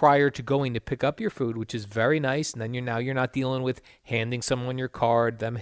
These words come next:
touching it, handing it back, them giving you a pen to sign. You're paying online, but there's nowhere for a tip. And I want to show, s-, show my, uh,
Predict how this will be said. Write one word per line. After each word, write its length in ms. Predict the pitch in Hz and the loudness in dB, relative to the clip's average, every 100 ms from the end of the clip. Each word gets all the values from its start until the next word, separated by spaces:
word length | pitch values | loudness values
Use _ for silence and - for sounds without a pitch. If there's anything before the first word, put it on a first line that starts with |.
| - | -6
touching 380 | 127 113 123 120 | -4 -4 -6 -6
it, 100 | 110 | -6
handing 320 | 117 117 117 | -6 -6 -6
it 140 | 120 | -2
back, 320 | 113 113 117 | 0 0 -2
them 220 | - 123 120 | -6 -6 -6
giving 280 | 123 123 123 | -6 -6 -6
you 160 | 123 120 | -4 -4
a 40 | |
pen 400 | - - 117 117 | -4 -6 -6 -6
to 120 | 120 | -6
sign. 420 | 117 123 117 117 127 - - - - _ _ _ _ | -4 -4 -4 -6 -10 -16 -20 -20 -20 _ _ _ _
You're 260 | 98 127 117 | -8 -2 -2
paying 440 | - 131 127 147 | -2 -2 0 0
online, 320 | 147 139 123 | -2 0 0
but 100 | 127 | 0
there's 180 | 135 139 | -4 -4
nowhere 360 | 131 131 135 131 | -2 0 0 -2
for 180 | - 131 | -2 -4
a 60 | |
tip. 440 | - - 190 160 - _ _ - | -4 -4 -4 -4 -10 _ _ -4
And 140 | 131 | 0
I 80 | 127 | 2
want 280 | 123 143 143 | 2 0 -2
to 60 | |
show, 260 | 127 - 131 | -2 0 0
s-, 340 | - - - - | -2 -6 -8 -8
show 520 | - 143 123 120 123 - | 0 2 2 -2 -10 -6
my, 500 | 123 113 107 107 110 | -2 -2 -2 -2 -2
uh, 380 | 107 104 107 | -2 -2 -6